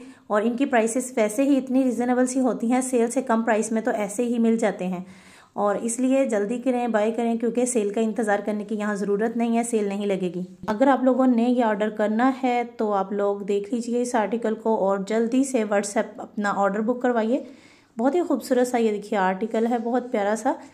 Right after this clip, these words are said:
और ये पैनल स्टाइल में है, ए लाइन शर्ट है, पैनल स्टाइल में है और इसका नेकलाइन बहुत खूबसूरत है। ये देखिए, इसी तरह स्लीव्स के आगे भी पट्टी यूज़ की गई है।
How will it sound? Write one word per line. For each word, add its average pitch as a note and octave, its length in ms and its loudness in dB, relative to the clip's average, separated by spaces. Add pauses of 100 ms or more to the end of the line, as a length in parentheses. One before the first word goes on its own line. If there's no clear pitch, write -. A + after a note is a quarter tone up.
(440)
और G3+ 360 2
ये G#3 160 -6
पैनल A3 320 0
स्टाइल C#4+ 340 2
में C#4 120 4
है, C#4+ 240 2
ए A3 140 2
लाइन B3 220 4
शर्ट A#3 380 0
है, D4+ 280 -2 (140)
पैनल G#3+ 280 0
स्टाइल A#3+ 360 0
में A#3 140 0
है B3+ 260 0 (460)
और G#3 160 0
इसका A3+ 280 0
नेकलाइन A#3 640 2
बहुत C#4+ 380 4
खूबसूरत G3+ 580 -2
है। G#3 120 0
ये G3+ 80 -2
देखिए, G3 340 -6
इसी A#3 260 -2
तरह C#4+ 180 2
स्लीव्स A#3 360 0
के C4 100 2
आगे A#3 220 2
भी A#3 180 0
पट्टी B3+ 280 -2
यूज़ A#3+ 320 -2
की A3+ 80 -6
गई G#3+ 160 -2
है। B3+ 320 -2